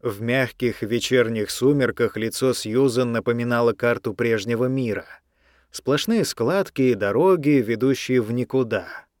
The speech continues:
Как только я подъехал, она шагнула вперед. "Ты уверен?" спросила она. "Абсолютно и наверняка?" И на наносекунду,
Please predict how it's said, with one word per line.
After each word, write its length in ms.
Как 180
только 260
я 140
подъехал, 680
она 280
шагнула 540
вперед. 600
"Ты 240
уверен?" 600
спросила 640
она. 180
"Абсолютно 800
и 140
наверняка?" 720
И 460
на 260
наносекунду, 1300